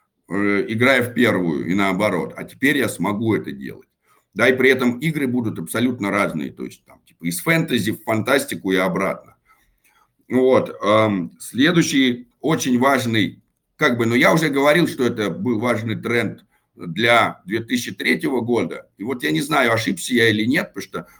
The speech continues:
о-, ой, для две тысячи двадцать второго года, потому что в начале две тысячи двадцать второго года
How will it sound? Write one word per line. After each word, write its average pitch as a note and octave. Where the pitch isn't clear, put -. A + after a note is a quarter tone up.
о-, G2+
ой, G#2+
для G#2+
две A#2+
тысячи B2+
двадцать A#2
второго A#2+
года, F#2
потому E2+
что -
в A2+
начале C#3
две B2
тысячи C3+
двадцать B2+
второго B2
года D3+